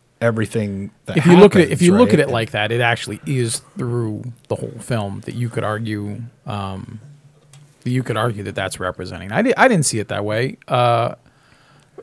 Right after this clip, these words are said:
Speaker 2: for me, the stuff that's really interesting is almost in line with a lot of why I like The Dark Knight. You know, there's,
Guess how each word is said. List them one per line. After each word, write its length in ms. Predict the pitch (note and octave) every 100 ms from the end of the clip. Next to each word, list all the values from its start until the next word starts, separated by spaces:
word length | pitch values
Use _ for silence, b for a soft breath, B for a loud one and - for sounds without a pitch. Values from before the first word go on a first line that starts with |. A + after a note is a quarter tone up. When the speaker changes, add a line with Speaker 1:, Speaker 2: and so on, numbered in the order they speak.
| _ - _ _
Speaker 2:
for 160 | - F3+
me, 160 | F#3+ A#3
the 80 | G#3
stuff 240 | - E3+
that's 220 | D#3+ -
really 180 | C#3 B2+
interesting 400 | A#2+ A#2+ - A#2
is 140 | G#2+ -
almost 420 | D#3 G3 D#3 -
in 200 | A#2 A2
line 360 | A2 G#2+ A2 A#2+
with 160 | A#2 A2
a 60 |
lot 240 | A2 G#2+ G#2+
of 80 |
why 220 | G#2+ G#2 G#2
I 40 |
like 280 | G#2 G#2 -
The 60 |
Dark 240 | A2 F#2+ A2
Knight. 220 | G#2 - _ _ _ _
You 140 | - A2+
know, 320 | G#2 G#2 - -
there's, 500 | C3+ C3 A#2+ A#2 -